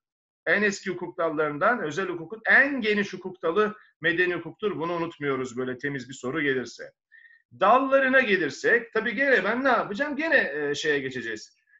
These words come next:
Ekrana yansıtacağım özetimizi ama hani anlatım daha, e, güzel, tatlı. Burada güzel de bir yerdeyim. Kız kardeşimin evi, kuş sesleri geliyor, doğa manzarası. Oraya döndürecektim kamerayı <laughs> ama bu sefer çok ışık veriyor.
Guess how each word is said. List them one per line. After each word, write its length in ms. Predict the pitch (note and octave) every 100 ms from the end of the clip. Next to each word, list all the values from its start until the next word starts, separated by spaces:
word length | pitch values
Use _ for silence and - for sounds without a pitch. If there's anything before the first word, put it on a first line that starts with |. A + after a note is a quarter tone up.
| -
Ekrana 420 | G#3 G3+ G#3 G#3
yansıtacağım 600 | G#3 B3 B3 A3 F#3+ E3
özetimizi 520 | C#3+ C3+ C3+ C#3 D#3
ama 280 | C4+ B3 B3+
hani 180 | A#3 A#3+
anlatım 520 | B3 B3+ B3+ B3+ C#4
daha, 360 | A#3+ G#3 D3+ - A#2
e, 340 | A2+ A2 G#2+ A2
güzel, 400 | A2+ G#2+ - - -
tatlı. 460 | B2+ - A3+ C4 - _ _ _ _ -
Burada 140 | G#3
güzel 360 | G#3+ G3+ A#3+ G3+
de 100 | E3
bir 80 | D3+
yerdeyim. 580 | C#3 C3+ C3 C3+ C3 -
Kız 200 | - -
kardeşimin 580 | C#3+ C#3 C3 - C#3 C3
evi, 220 | C3 C#3
kuş 140 | C#3+
sesleri 480 | - C#3 - C#3 C3+
geliyor, 280 | B2 B2+ C3
doğa 200 | C#3+ D3
manzarası. 560 | B2+ A#2+ A#2 B2 -
Oraya 380 | - G3 A#3 F#3+
döndürecektim 720 | D#3+ C#3+ C3+ A#2+ B2 A#2+ B2
kamerayı 480 | B2+ C3 C3 B2+ D#3
<laughs> 140 | G#3
ama 80 | E3
bu 60 | D3
sefer 360 | D3+ D3 C#3
çok 180 | D3 C#3+
ışık 300 | C3 - -
veriyor. 320 | G#2 F#2+ F2